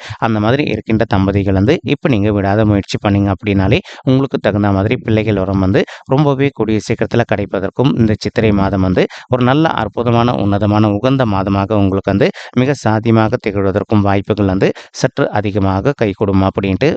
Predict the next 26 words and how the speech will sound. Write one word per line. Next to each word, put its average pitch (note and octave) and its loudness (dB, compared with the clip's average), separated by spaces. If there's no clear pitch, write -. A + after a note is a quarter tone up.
உறுதியாவே A#2 0
நம்மளால G#2 0
வந்து G#2+ 0
சொல்ல G2 -2
முடியுங்க. G2 0
மேலும் G2+ 2
உங்களால A#2+ 0
முடியும் G#2+ 0
அப்படின்னா G2+ -2
ஒரு C#3 2
தடவை A2+ 0
வந்து G2 2
உங்களுடைய A2+ 0
குலதெய்வ A#2 0
கோயிலுக்கு F#2+ -2
போயிட்டு G2 -2
கடவுள் A2+ 0
வழிபாடு G2 -2
பண்ணிட்டு F#2+ 0
வாங்க. G2 2
அதற்கப்புறமா G#2 0
வந்து G#2+ 2
இப்போ D3 -2
ஒரு A#2 2
சிலர் A#2+ 2
வந்து G#2 2